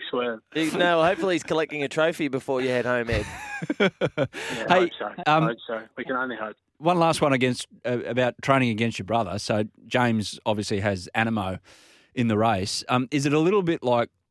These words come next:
Speaker 3: backyard cricket that if you get him out, you give him a send-off and a serve if you, <laughs> it's just as you're walking past, or is it all very polite in the mounting yard?
Speaker 1: <laughs> No, no, no. I'll be the first to shake his hand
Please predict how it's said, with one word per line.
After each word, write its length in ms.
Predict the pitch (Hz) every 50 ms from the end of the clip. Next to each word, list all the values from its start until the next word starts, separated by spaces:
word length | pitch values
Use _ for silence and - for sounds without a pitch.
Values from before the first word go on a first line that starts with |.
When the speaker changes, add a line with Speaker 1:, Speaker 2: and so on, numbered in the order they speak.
| _ _ _ _ _ -
Speaker 3:
backyard 540 | 110 104 123 127 - - 127 113 110 104 92
cricket 420 | - - 123 117 - 175 175 _
that 160 | - 120 110 - _
if 180 | - 131 - -
you 60 | 110
get 160 | 98 117 107
him 160 | 107 101 101
out, 240 | 110 117 117 117 -
you 80 | 107 104
give 160 | 95 117 110
him 120 | 110 107
a 60 | 101 95
send-off 420 | - 113 110 113 117 117 113 -
and 100 | 117 104
a 40 | 98
serve 380 | - - 117 123 147 165 -
if 140 | - - -
you, 120 | 226 220 - - -
<laughs> 80 | -
it's 220 | - 180 - - -
just 200 | - 165 - 151
as 120 | 135 -
you're 120 | 139 123
walking 240 | 139 147 131 135 123
past, 260 | 135 156 196 208 -
or 80 | 233 214
is 100 | 208 202
it 60 | 240
all 140 | 240 226 190
very 220 | 185 190 180 175
polite 360 | 143 - 147 151 143 143 147 -
in 40 |
the 60 | 123 120
mounting 300 | 127 117 113 107 107 107
yard? 280 | 110 95 90 101 98 -
Speaker 1:
<laughs> 40 | - - - - - _ _ _ _ _ _ -
No, 300 | - 151 151 143 135 127
no, 160 | 123 120 113 113
no. 120 | 113 113
I'll 200 | 113 107 113 120
be 140 | 117 127 123
the 80 | 123 - -
first 200 | 143 139 131 -
to 80 | - - -
shake 220 | 127 117 113 -
his 80 | 120 - -
hand 320 | 120 120 120 123 120 -